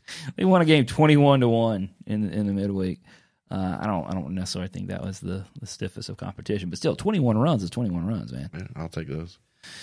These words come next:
Speaker 1: So, uh, as we're sitting here, um, looking, looking at the league, uh, Southern Miss is sitting atop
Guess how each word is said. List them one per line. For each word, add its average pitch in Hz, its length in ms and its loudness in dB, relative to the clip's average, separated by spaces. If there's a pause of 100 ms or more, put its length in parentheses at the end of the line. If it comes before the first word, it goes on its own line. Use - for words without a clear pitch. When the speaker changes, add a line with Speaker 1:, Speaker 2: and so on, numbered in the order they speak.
(360)
Speaker 1:
So, 175 380 8 (320)
uh, 143 360 6
as 185 180 6
we're 180 80 4
sitting 175 360 6
here, 127 460 6 (140)
um, 117 580 4
looking, 131 680 2
looking 127 380 0
at 107 100 -2
the 87 80 -2
league, 98 580 4
uh, 92 300 2
Southern 120 340 2
Miss 107 220 0
is - 80 0
sitting 92 220 2
atop 101 500 -2